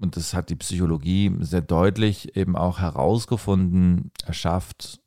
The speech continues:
großes Vertrauen. Menschen, die sich häufiger in die Augen sehen, empfinden auch mehr Nähe zueinander.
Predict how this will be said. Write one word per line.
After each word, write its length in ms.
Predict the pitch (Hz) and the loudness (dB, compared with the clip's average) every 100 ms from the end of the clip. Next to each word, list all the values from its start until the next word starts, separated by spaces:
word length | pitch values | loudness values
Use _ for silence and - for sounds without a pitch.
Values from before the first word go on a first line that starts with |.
| _ | _
großes 560 | - 85 90 - 80 - | 0 2 2 -2 -8 -10
Vertrauen. 560 | - 92 - 76 76 76 | -6 -6 -2 -2 -2 -2
Menschen, 500 | 87 110 147 - 151 | 2 2 2 2 2
die 80 | 127 | 2
sich 280 | 113 104 95 | 0 -2 2
häufiger 640 | 113 170 175 160 135 123 | 4 2 2 2 2 2
in 140 | 113 | 2
die 140 | 107 95 | 2 2
Augen 340 | 92 120 139 | 2 2 0
sehen, 340 | - 117 120 | 0 0 2
empfinden 480 | 107 101 117 110 104 | 0 0 0 2 2
auch 180 | 92 90 | 0 2
mehr 240 | 95 90 | 2 4
Nähe 480 | 85 82 90 110 127 | 6 6 6 4 2
zueinander. 1040 | - - 127 113 110 107 120 131 135 165 | -2 -2 0 2 2 2 4 4 4 2